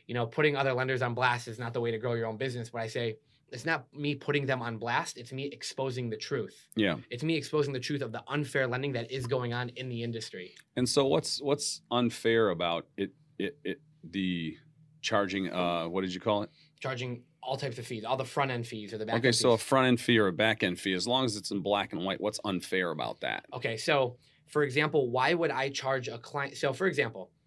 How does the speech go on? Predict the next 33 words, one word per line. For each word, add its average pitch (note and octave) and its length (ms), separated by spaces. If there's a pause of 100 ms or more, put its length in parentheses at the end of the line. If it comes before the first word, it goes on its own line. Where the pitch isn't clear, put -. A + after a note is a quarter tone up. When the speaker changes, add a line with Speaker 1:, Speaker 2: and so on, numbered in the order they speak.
(400)
Speaker 1:
I D#3+ 120
can G#3 180
charge E3 280
a D3 60
client C#3+ 380
more B2+ 260
if B2+ 120
they're B2+ 140
a - 20
first B2+ 260
time B2 140
home B2 160
buyer E3+ 380 (120)
Speaker 2:
Mm-hmm. F#2+ 200
Speaker 1:
than A#2 100
if, B2 240
than B2+ 140
charging C3 320
a B2 40
client C3+ 320
who's A#2+ 140
purchasing C3 400
their A#2 120
third B2+ 280
home, B2+ 300 (360)
for A#2 140
example, G#2 380
right? A#2 180
They're B2+ 100
purchasing B2+ 260
their A#2+ 100
third B2 240
home. A2 240